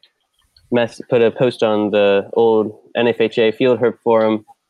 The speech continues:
like, "Hey, my son is really interested in these snakes. How can I find more of them so we can just see them in the wild?"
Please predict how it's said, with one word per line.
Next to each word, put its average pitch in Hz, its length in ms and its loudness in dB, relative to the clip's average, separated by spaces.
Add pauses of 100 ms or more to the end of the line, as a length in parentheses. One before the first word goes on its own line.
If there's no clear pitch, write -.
(100)
like, 110 140 0
"Hey, 131 160 2
my 117 160 0
son 120 220 -2
is 117 100 -2
really 120 220 2
interested 120 340 -4
in 104 140 -2
these 104 140 -8
snakes. 123 340 -2
How 117 120 -2
can 113 160 -6
I 104 80 -2
find 104 300 -4
more 113 220 2
of 101 80 -4
them 104 260 -2
so 110 140 -2
we 101 100 -2
can 104 140 -4
just 101 200 -6 (100)
see 123 120 0
them 104 140 0
in 101 100 -2
the 98 60 0
wild?" 98 420 -2